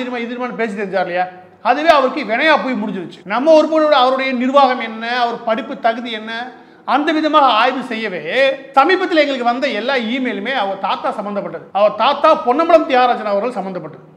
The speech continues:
அவர் யாரு, அவர் அந்த காலகட்டத்தில் என்ன பண்ணிக்கிட்டு இருந்தாரு, திடீர் மைனர் குஞ்சா, சாரி, திடீர் ஊர் பெரிய ஆளா எப்படி மாறினாரு, அப்படிதான் சொல்றாங்க. அவர் இருந்த காலகட்டத்தில்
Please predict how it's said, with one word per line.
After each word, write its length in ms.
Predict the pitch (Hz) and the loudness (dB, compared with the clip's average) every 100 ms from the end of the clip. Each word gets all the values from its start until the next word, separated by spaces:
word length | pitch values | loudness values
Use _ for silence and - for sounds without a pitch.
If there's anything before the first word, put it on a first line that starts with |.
| _ 196 | _ -2
அவர் 160 | 220 185 170 | -2 0 4
யாரு, 280 | 196 185 - - - - - _ - | 6 6 2 -10 -20 -20 -20 _ 2
அவர் 160 | 254 262 | 4 4
அந்த 120 | 240 | 2
காலகட்டத்தில் 420 | 240 285 233 240 214 | 4 4 4 0 -2
என்ன 100 | 233 185 | -2 -2
பண்ணிக்கிட்டு 280 | 190 185 | -4 -6
இருந்தாரு, 240 | 156 151 160 - - 160 175 | -8 -10 -10 -16 -16 -2 4
திடீர் 320 | 330 381 359 | 8 8 6
மைனர் 280 | 269 277 254 233 | 2 2 0 -2
குஞ்சா, 220 | 196 190 - - | -2 -2 -4 0
சாரி, 200 | 214 - - - - - _ | 2 2 -6 -20 -20 -20 _
திடீர் 320 | 311 359 381 285 330 | 8 10 8 6 4
ஊர் 120 | 349 277 | 4 0
பெரிய 220 | 254 254 | 4 4
ஆளா 140 | 269 | 4
எப்படி 180 | 208 208 185 | 2 -4 2
மாறினாரு, 460 | 208 208 160 165 202 - - - _ | 2 2 -2 -6 -8 -12 -20 -20 _
அப்படிதான் 380 | 220 226 320 294 226 | 2 8 8 8 4
சொல்றாங்க. 340 | 226 196 180 277 359 - - 202 | 2 2 2 -2 -4 -8 -4 -2
அவர் 180 | 208 208 | -2 -4
இருந்த 220 | 294 294 240 | 0 0 2
காலகட்டத்தில் 640 | 233 233 220 214 247 285 | 2 0 0 -6 -2 -2